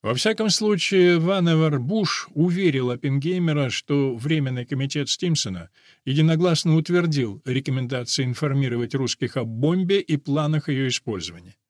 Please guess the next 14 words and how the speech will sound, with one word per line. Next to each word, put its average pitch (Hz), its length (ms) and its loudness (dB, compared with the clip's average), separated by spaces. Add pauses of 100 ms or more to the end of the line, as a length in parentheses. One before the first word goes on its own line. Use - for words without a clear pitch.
(420)
Оппенгеймер 160 640 2
всерьёз 165 480 0
полагал, 147 420 -2
что 127 180 -4
вопрос 131 360 -2
о 120 80 -6
бомбе 180 360 0
сейчас 143 480 -2
откровенно 139 720 -2
обсуждает 120 600 -4
в - 100 -20
Потсдаме 120 520 -4
Большая 147 440 -2
Тройка. 185 420 -4